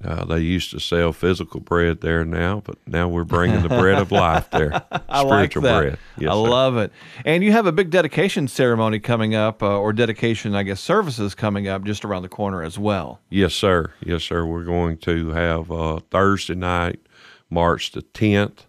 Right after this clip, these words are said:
Speaker 1: uh, Friday night, March the eleventh.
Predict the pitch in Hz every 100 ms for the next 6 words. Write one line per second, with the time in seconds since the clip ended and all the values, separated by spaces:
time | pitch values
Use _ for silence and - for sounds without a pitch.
0 | _ _ - 78 76 - 92 92 92 90
1 | 87 78 85 82 80 - 80 78 85 98
2 | 120 139 -